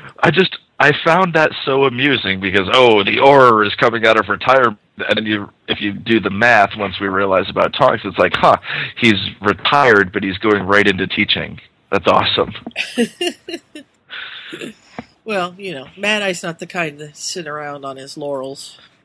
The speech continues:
Speaker 1: Oh, he certainly isn't, but I, I just, I found it amusing because I'm dealing with those particular characters, so I had to work out the timeline of it, and I was like,
Speaker 2: Mm-hmm.
Speaker 1: "Oh, huh."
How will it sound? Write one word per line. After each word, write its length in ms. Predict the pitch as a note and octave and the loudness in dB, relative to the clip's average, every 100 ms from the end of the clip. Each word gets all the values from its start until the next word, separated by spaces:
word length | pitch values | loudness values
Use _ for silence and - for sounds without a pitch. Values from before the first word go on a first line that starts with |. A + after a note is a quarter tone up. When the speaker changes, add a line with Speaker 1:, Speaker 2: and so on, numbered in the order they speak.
| _ | _
Speaker 1:
Oh, 180 | F#3+ F#3+ | 2 4
he 40 | E3 - | 4 4
certainly 360 | B2+ F2+ F#2+ F#2 | 2 2 2 2
isn't, 380 | F#2 E2+ D#2+ - | 0 -8 -10 -4
but 240 | F2 - D#2+ | -2 -2 -4
I, 100 | E2+ - | -4 -2
I 60 | - | 0
just, 240 | G2+ G#2 - - - | 2 0 -2 -16 -4
I 80 | G#2+ - | -2 2
found 220 | G#2+ G2 | 4 4
it 80 | F#2+ | 0
amusing 520 | F2+ F2 F2+ E2+ E2+ | -2 -6 -6 -8 -8
because 300 | F2 G2 F2 - | -4 -4 -4 -2
I'm 260 | F2 F2 F#2 - | 0 -2 -8 -12
dealing 440 | - F2 F2+ F#2 E2+ | -2 -2 0 -4 -4
with 180 | E2 - - | -4 -6 -14
those 300 | F#2 F2+ F2+ | -4 0 0
particular 500 | - - G2 F#2 E2 | 0 0 0 0 -2
characters, 540 | E2+ - E2 F#2+ F#2 F2 | 0 2 2 2 2 4
so 100 | E2+ | 4
I 80 | D#2 | 2
had 220 | F2+ F2 | 2 0
to 80 | E2+ | 0
work 240 | D#2 - | 0 0
out 180 | E2 - | -2 -2
the 120 | - | -6
timeline 500 | - C#2+ F2 E2+ F#2 | -2 -2 0 0 2
of 80 | F2+ | 2
it, 160 | G#2 - | 0 0
and 340 | C#2 C#2+ - | -8 -8 -8
I 40 | - | -8
was 120 | D#2 | -6
like, 100 | - | 0
Speaker 2:
Mm-hmm. 240 | - - | 2 2
Speaker 1:
"Oh, 40 | - | -4
huh." 240 | - - | 0 2